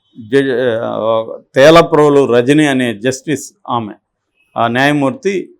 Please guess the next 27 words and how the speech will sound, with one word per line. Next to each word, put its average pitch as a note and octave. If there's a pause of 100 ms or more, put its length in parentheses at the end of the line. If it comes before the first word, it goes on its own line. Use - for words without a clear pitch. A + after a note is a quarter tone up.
(120)
ఈ C3+
కేసుని C#3+ (140)
కొట్టేసింది C3+
కంప్లీట్గా. A2+
ఆధారాలు B2+
ఏం B2
లేవు A#2+
అని F3 (460)
రామోజీకి C#3
ఫేవర్గా B2+
కొట్టేసింది. G#2 (380)
ఈ D3
కొట్టేసిన F#3+
విషయం F#3
కూడా F#3
ఉండవల్లికి D3+
తెలియదని C3
చెప్తున్నాడు. G2
ఉండవల్లికి C3+
నోటీసులు B2+
కానీ B2
ఏమి A#2+
లేవు, C3+
తెలియదు. C3+ (600)
ఆ G#2+
తర్వాత F3
ఎవరో E3